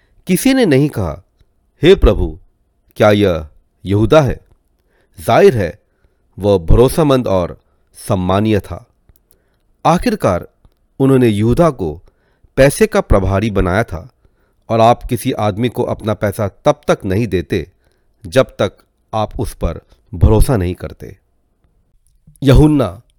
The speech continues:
जो यीशु के बगल में बैठा था, उसने पूछा कि वे किसके बारे में बात कर रहे हैं, और यीशु ने कहा, "जिसे मैं यह रोटी का टुकड़ा डुबा कर दूंगा,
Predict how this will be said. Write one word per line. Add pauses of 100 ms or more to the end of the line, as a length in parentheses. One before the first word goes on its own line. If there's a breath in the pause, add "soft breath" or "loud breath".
(540)
जो
यीशु
के
बगल
में
बैठा
था, (840)
उसने
पूछा
कि
वे
किसके
बारे
में
बात
कर
रहे
हैं, (720)
और
यीशु
ने
कहा, (920)
"जिसे
मैं
यह (640)
रोटी
का
टुकड़ा (520)
डुबा
कर
दूंगा,